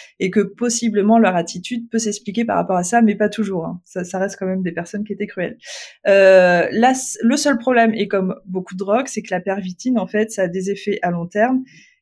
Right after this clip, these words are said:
et que, bah, plus tard, on s'est rendu compte que ça avait des, euh, des effets, euh, secondaires très graves sur les fonctions cérébrales. Donc, ils ont officiellement, puisque ça a été interdit, arrêtez de le donner, sauf que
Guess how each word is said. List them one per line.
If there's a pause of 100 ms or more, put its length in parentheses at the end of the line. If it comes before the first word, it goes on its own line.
et
que,
bah,
plus
tard,
on
s'est
rendu
compte
que
ça
avait
des,
euh,
des
effets,
euh,
secondaires
très
graves
sur
les
fonctions
cérébrales. (540)
Donc,
ils
ont (320)
officiellement,
puisque
ça
a
été
interdit,
arrêtez
de
le
donner,
sauf
que